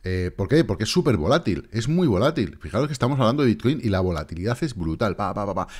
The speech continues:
Esto es lo que nos gusta. Pero antes de meterte en algo así, yo creo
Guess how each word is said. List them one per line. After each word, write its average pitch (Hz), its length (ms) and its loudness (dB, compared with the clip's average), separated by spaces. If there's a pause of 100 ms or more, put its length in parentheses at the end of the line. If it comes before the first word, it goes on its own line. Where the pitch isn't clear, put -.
(140)
Esto 131 200 -4
es 139 60 2
lo 101 100 2
que 78 80 -6
nos 71 140 -8
gusta. 90 320 -2 (460)
Pero 95 160 4
antes 156 180 6
de 170 80 6
meterte 156 320 4
en 85 80 0
algo 123 160 4
así, 117 320 2 (400)
yo 90 180 0
creo 110 360 4